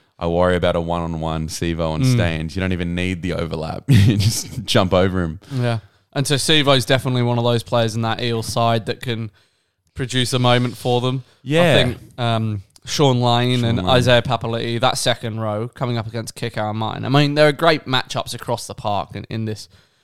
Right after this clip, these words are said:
Speaker 2: weekend's grand final, but I think
Speaker 1: Mm.
Speaker 2: Sean Lane has elevated his game to, to new heights this year.
Speaker 1: Yeah.
Speaker 2: Uh, his ball running, he's al-, almost his playmaking, you know, his offloads, his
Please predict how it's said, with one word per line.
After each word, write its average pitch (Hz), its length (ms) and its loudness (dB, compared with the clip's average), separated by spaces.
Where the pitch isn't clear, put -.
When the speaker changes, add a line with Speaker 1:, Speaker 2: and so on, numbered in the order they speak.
Speaker 2:
weekend's 123 420 2
grand 113 220 -2
final, 107 280 -2
but 104 80 -4
I 110 40 -2
think 95 180 0
Speaker 1:
Mm. 82 40 -2
Speaker 2:
Sean 123 340 0
Lane 113 400 -2
has 107 420 -10
elevated 117 580 0
his 110 160 -6
game 104 460 -6
to, 113 180 -12
to - 120 -14
new 113 200 -2
heights 104 460 -6
this - 260 -12
year. 113 260 -4
Speaker 1:
Yeah. 95 180 -4
Speaker 2:
Uh, - 60 -6
his 123 100 -14
ball 131 280 0
running, 120 500 0
he's 127 180 -8
al-, 143 100 0
almost 165 320 2
his 139 100 -4
playmaking, 120 680 -4
you 104 80 -8
know, 104 80 -6
his 113 140 -6
offloads, 117 800 -4
his 107 200 -14